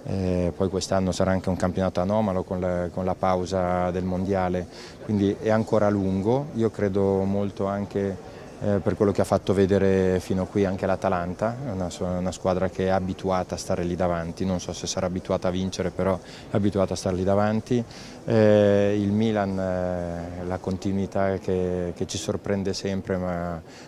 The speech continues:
ma è la cosa forse più, più bella di questa, di questa squadra nella crescita. Non escluderei l'Inter perché, prima di tutto perché gli interisti dicono sempre che lo gufo, ma non è vero, <laughs> io dico, lo inserisco perché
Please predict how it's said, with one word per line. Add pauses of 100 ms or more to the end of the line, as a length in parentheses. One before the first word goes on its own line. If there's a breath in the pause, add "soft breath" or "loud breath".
ma
è
la
cosa
forse (160)
più,
più
bella
di
questa,
di
questa
squadra
nella
crescita. (120)
Non
escluderei
l'Inter
perché, (840)
prima
di
tutto
perché
gli
interisti
dicono
sempre
che
lo
gufo,
ma
non
è
vero,
<laughs>
io
dico,
lo
inserisco
perché